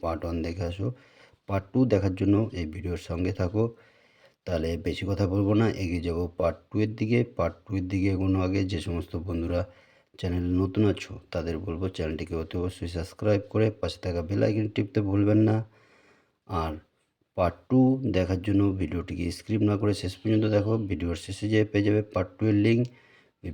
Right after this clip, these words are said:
ভিডিওটি ভালো লাগলে যাওয়ার আগে একটি লাইক বন্ধুরা, আর অতি অবশ্যই চ্যানেলটিকে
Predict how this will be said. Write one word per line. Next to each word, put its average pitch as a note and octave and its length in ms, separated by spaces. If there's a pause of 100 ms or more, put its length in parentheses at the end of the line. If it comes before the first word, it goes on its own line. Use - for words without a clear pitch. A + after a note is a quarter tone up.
ভিডিওটি G2+ 360 (100)
ভালো G2 200
লাগলে A2 240 (160)
যাওয়ার F2 280
আগে E2+ 220
একটি - 180 (100)
লাইক G#2+ 200 (160)
বন্ধুরা, G#2+ 340 (680)
আর E2 160 (140)
অতি G2+ 240
অবশ্যই G#2 420
চ্যানেলটিকে F2 420